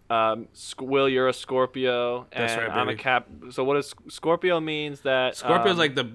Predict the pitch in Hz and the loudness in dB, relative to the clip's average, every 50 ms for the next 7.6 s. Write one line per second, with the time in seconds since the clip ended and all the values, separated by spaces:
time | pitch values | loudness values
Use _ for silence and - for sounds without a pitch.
0 | 120 127 - 127 123 120 110 123 120 117 101 113 117 117 120 120 117 117 117 117 | -14 -12 -6 -2 -2 -2 -2 -2 -6 -6 -4 -2 0 2 4 4 4 2 2 0
1 | - - - - - - 113 113 110 107 104 104 101 95 92 - - - 120 113 | -4 -6 -10 -10 -10 -8 -6 -6 -6 -6 -6 -6 -4 -6 -6 -8 -6 -2 0 2
2 | 113 113 107 107 110 110 107 104 104 101 101 101 98 110 110 110 113 113 117 117 | 2 2 2 0 0 0 0 -2 -2 -4 -4 -2 -2 0 2 2 4 4 4 4
3 | 117 120 - 123 120 123 117 104 98 101 127 120 120 117 113 110 107 104 104 104 | 4 4 2 2 2 0 0 0 0 0 0 2 2 2 2 2 0 -2 -4 -6
4 | 104 104 104 104 104 104 104 107 107 110 113 - - - - 117 - - - - | -6 -8 -8 -8 -8 -8 -10 -10 -10 -10 -12 -12 -16 -18 -20 -20 -20 -20 -20 -20
5 | - _ - 120 123 120 - - 110 104 104 107 98 90 98 95 92 - 90 95 | -12 _ -6 -4 -4 -6 -6 -8 -10 -8 -8 -8 -8 -8 -8 -10 -10 -12 -16 -18
6 | - - _ _ _ - - - - - - - - - - 131 - 120 127 127 | -20 -20 _ _ _ -20 -14 -10 -10 -8 -8 -8 -8 -8 -6 -2 0 2 4 4
7 | 127 123 120 120 117 113 110 110 110 107 110 - | 4 4 2 2 0 -2 -4 -8 -10 -12 -14 -16